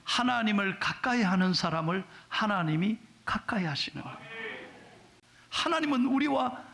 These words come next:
깊은 사귐을 원하시죠. 여러분, 우리가요, 어제도 수많은 사람이 돌아가셨습니다. 어제도 사건, 사고로 죽은 사람 얼마나 많은지 몰라, 이 세상에.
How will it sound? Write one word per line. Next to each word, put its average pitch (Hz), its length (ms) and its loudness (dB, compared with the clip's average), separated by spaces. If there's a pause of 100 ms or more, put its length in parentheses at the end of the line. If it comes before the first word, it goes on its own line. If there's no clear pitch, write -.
(240)
깊은 - 600 -2
사귐을 254 680 -2
원하시죠. - 400 -14 (1300)
여러분, 254 380 0 (120)
우리가요, 220 580 0 (1600)
어제도 330 320 0
수많은 339 720 0
사람이 254 500 2
돌아가셨습니다. 180 920 -4 (360)
어제도 320 360 0
사건, - 480 -2
사고로 220 600 -2 (140)
죽은 294 300 0
사람 185 420 0 (240)
얼마나 494 400 0
많은지 220 440 2
몰라, 170 280 0
이 185 160 0
세상에. 156 1000 -4